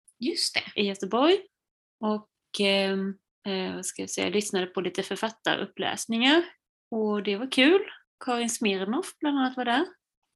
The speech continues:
Speaker 2: Hon som har
Speaker 1: Ja.
Speaker 2: skrivit Jana
Speaker 1: Ah.
Speaker 2: Kippo-trilogin. Och hon läste ur sin senaste bok, Sockerormen. Och jag då som inte, alltså, är jätteförtjust i Jana Kippo.
Speaker 1: Ah.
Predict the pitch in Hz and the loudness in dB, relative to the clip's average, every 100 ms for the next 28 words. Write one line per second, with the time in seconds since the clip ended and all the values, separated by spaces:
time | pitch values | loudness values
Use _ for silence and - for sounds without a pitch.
0 | 220 254 320 - 311 220 220 202 208 220 | -4 -2 -2 -2 2 2 6 6 6 4
1 | 214 262 302 - - - _ _ _ - | 0 4 6 6 2 -14 _ _ _ -8
2 | - - - 233 220 214 254 311 302 247 | -8 -14 -8 -2 0 2 6 8 8 4
3 | 233 233 - 208 208 208 - 202 196 208 | 2 0 0 0 0 0 0 0 0 -2
4 | 202 208 208 277 - 254 - 180 190 196 | -2 -4 -4 -4 -4 -8 -6 -4 -2 0
5 | 233 320 - - - - - - 240 262 | 2 2 0 -16 -20 -20 -12 -2 2 6
6 | 359 359 311 - 240 233 220 214 - - | 8 8 6 2 -2 2 2 2 -2 -20
7 | _ - 208 233 240 - 220 - - 359 | _ -12 -6 -4 -4 -6 -6 2 6 10
8 | 349 349 - 214 208 208 208 208 233 - | 10 8 2 0 0 2 0 -2 -8 4
9 | 294 359 - - 233 240 | 6 6 2 -6 -2 -2